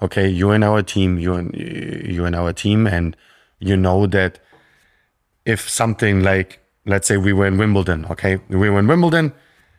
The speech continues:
we were driving for an hour, a little bit over an hour from the hotel to the tournament site in a bus.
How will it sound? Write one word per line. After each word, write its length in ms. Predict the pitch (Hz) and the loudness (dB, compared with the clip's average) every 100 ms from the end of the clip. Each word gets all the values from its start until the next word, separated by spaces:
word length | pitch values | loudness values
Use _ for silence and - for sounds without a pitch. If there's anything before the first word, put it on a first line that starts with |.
| _ _ | _ _
we 160 | - 107 | -2 0
were 120 | 107 | 2
driving 480 | 101 110 123 117 110 | 2 2 2 2 0
for 480 | - - 101 101 - _ - | 0 0 2 0 -2 _ -4
an 180 | 107 107 | 0 2
hour, 440 | 104 120 117 104 | 2 2 2 2
a 80 | 110 | 2
little 180 | 107 139 | 2 4
bit 140 | 131 | 2
over 300 | 123 120 110 | 2 2 2
an 120 | 107 104 | 2 2
hour 260 | 110 107 | 2 0
from 220 | 95 123 | 0 0
the 100 | 127 | 0
hotel 420 | 107 113 - 107 98 | 2 0 2 0 0
to 180 | - | -2
the 120 | 90 98 | -4 -2
tournament 420 | 127 127 104 92 | 0 2 2 2
site 400 | - 101 123 - _ _ _ _ | 0 0 0 -8 _ _ _ _
in 140 | - 104 | -2 0
a 60 | |
bus. 360 | 92 95 - | 0 -2 -4